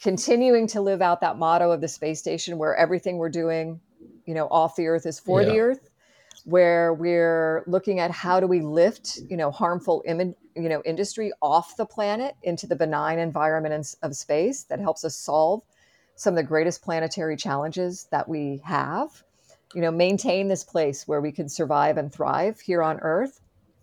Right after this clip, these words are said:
Speaker 1: and then expand ourselves to, you know, these
Speaker 2: To
Speaker 1: other places
Speaker 2: Mars.
Speaker 1: in, in our solar
Speaker 2: <laughs>
Speaker 1: system and beyond. You know, I'm looking forward
Speaker 2: Yes.
Speaker 1: to that Star Trek future, right? Which is a very positive look at how,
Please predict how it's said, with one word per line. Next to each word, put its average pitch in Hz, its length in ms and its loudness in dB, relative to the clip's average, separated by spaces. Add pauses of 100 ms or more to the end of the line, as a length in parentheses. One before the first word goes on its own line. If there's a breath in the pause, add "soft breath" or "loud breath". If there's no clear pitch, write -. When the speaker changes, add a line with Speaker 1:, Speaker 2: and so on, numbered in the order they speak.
(240)
Speaker 1:
and 190 140 0
then 208 80 6
expand 254 440 -2
ourselves 165 640 -2
to, 165 480 -2 (560 soft breath)
you 190 80 -4
know, 185 140 4
these 190 160 4
Speaker 2:
To - 120 -4
Speaker 1:
other 190 140 4
places 185 800 -2
Speaker 2:
Mars. 175 480 2
Speaker 1:
in, 185 60 4
in 180 40 2
our 175 140 0
solar 214 360 4
Speaker 2:
<laughs> - 100 -2
Speaker 1:
system 254 260 0
and 254 100 -2
beyond. 220 540 -2
You 180 60 -8
know, 190 120 -2
I'm 240 240 0
looking 277 240 -2
forward 240 200 4
Speaker 2:
Yes. 233 80 -2
Speaker 1:
to - 80 -4
that 202 180 2
Star 202 260 2
Trek 190 240 0
future, 160 460 -4
right? 170 420 2
Which 175 220 0
is 180 140 2
a 180 60 2
very 240 460 4
positive 220 640 -2
look 170 240 0
at 170 120 0
how, 165 520 0